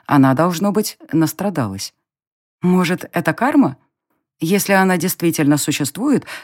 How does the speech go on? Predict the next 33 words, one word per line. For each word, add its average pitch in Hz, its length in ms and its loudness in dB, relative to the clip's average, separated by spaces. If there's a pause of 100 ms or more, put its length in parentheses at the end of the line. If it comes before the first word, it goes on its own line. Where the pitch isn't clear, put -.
то 185 120 -2
рано 180 320 2
или 175 120 0
поздно 185 460 0
настигнет 196 560 0
тебя 165 300 0
за 208 140 0
такой 180 300 0
злой 180 280 0
язык. 180 520 0 (720)
Яо 156 260 4
Шухань 214 440 2
горько 147 300 2
усмехнулась. 160 840 -4 (580)
Недавно 170 500 2
пожилые 196 400 0
сотрудники 214 560 0
вышли 180 320 -2
на 220 120 0
пенсию, 104 540 -2 (320)
а 160 120 2
новые 151 360 6
работники – 220 600 2 (240)
такая 190 400 4
же 156 280 2
неместная 143 600 4
молодежь, 123 540 2 (400)
поэтому 180 460 4
беды 156 440 4
Луин 135 480 4
подошли 147 460 4
к 135 100 -6
концу, 175 480 -2